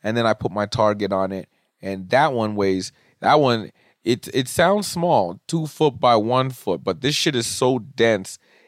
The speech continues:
it actually weighs about thirty pounds, but it's smaller. Like, when I go shooting arrows, I'm more than likely gonna take, uh, my, my, uh, two foot by one foot,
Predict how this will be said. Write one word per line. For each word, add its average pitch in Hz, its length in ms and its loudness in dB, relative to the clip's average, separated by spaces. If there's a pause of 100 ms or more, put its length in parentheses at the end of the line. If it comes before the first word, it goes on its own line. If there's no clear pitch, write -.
it 98 120 -2
actually 117 400 2
weighs 107 680 0 (100)
about 92 480 2
thirty 98 320 -2
pounds, 92 560 -2 (380)
but 120 200 4
it's 110 160 -2
smaller. 123 800 2 (480)
Like, 101 300 4
when 113 140 4
I 135 120 4
go 143 200 2
shooting 123 480 -2
arrows, 110 420 4
I'm 101 180 0
more 117 320 0
than 117 200 0
likely 107 360 0
gonna 98 240 -2
take, 95 520 -2 (120)
uh, 90 360 2
my, 92 480 0 (640)
my, 95 400 0
uh, 92 340 2 (100)
two 123 180 -2
foot 110 340 -2
by 95 140 4
one 110 340 0
foot, 92 360 -2